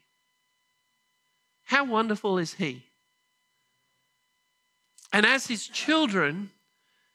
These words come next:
and as his followers, those who have given their heart to the Lord Jesus Christ, we're told that we are created in his image.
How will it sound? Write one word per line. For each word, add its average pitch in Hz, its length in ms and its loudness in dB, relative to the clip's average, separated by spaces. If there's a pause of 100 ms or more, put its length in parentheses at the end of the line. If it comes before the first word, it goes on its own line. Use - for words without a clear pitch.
(140)
and 226 160 2
as 226 300 0
his 220 300 -2
followers, 247 680 0
those 233 320 2
who 240 140 2
have 190 140 0
given 247 300 4
their 214 160 4
heart 226 340 4
to - 60 -14
the 214 100 2
Lord 208 240 4
Jesus 196 340 -6
Christ, 214 480 2 (920)
we're 233 220 4
told 247 560 2
that 190 180 0
we 254 220 4
are 208 120 4
created 190 580 0
in 180 140 -2
his 156 240 -4
image. 220 720 0